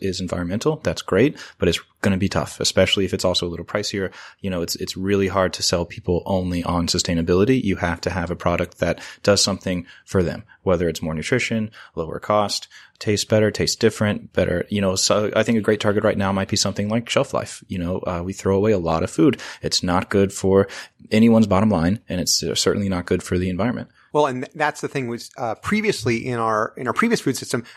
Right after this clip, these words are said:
Speaker 2: uh, shelf life enhancement was predicated by adding more chemicals to your product. And I think what we're getting to is there's a world where you can get shelf life without sacrificing, you know, the use of good products to help you get there, right? Like, again, I'll go back to a peel.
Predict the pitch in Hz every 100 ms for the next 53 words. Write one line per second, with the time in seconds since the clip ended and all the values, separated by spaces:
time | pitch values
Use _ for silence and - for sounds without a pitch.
0 | - - 123 - 160 156 165 127 120 127
1 | - 113 - - 123 123 120 113 - 156
2 | 139 143 123 120 - 123 117 110 - 196
3 | 170 87 85 - - _ - - 143 113
4 | - 104 82 - 143 117 135 123 127 127
5 | 117 170 196 - 120 113 107 - - 139
6 | 127 117 165 196 135 120 113 120 123 -
7 | - 147 139 117 135 117 - - - 120
8 | - 120 110 104 104 98 104 104 - -
9 | - 117 107 107 113 123 139 - 117 110
10 | - - 139 123 - 139 135 - - 117
11 | - - 107 127 - 123 - 117 110 117
12 | 117 - - 147 139 123 135 131 - 117
13 | - 147